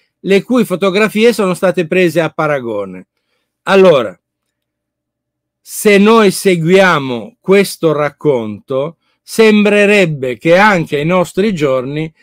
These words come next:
potrebbe esserci un Majorana con un'età anagrafica diversa da quella fisica che lui dimostra.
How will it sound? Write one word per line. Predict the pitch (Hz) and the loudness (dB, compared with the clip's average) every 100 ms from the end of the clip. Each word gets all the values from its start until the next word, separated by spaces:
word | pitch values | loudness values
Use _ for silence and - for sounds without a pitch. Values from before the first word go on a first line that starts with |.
| _ _ | _ _
potrebbe | 190 190 175 170 | -2 0 0 2
esserci | 180 135 - 175 165 - 190 - _ | 0 0 -4 -4 -4 -4 -6 -6 _
un | - 214 175 156 | -6 -2 0 0
Majorana | 180 202 220 190 151 139 143 160 160 _ _ | 0 4 4 4 0 -2 -4 -6 -8 _ _
con | _ 196 208 | _ 2 4
un'età | 226 220 208 - 196 175 117 - _ _ _ _ _ _ _ _ _ | 4 4 2 0 0 0 0 -8 _ _ _ _ _ _ _ _ _
anagrafica | - 151 175 175 175 165 135 - 165 196 196 208 | -4 -2 0 2 2 2 0 -4 -4 0 -2 -2
diversa | 160 196 208 190 180 160 - 202 202 | -2 0 2 2 2 -2 -2 -2 -2
da | 165 185 208 | -4 -2 -2
quella | - 160 143 151 170 - _ _ | 0 2 2 0 -2 -6 _ _
fisica | - 233 214 143 175 - 190 190 | -2 2 2 2 -4 -2 -2 -2
che | - 202 | -2 -2
lui | 156 156 165 | 0 0 0
dimostra. | 143 165 160 160 156 - 160 156 160 | -4 -4 -2 -2 -6 -8 -6 -6 -8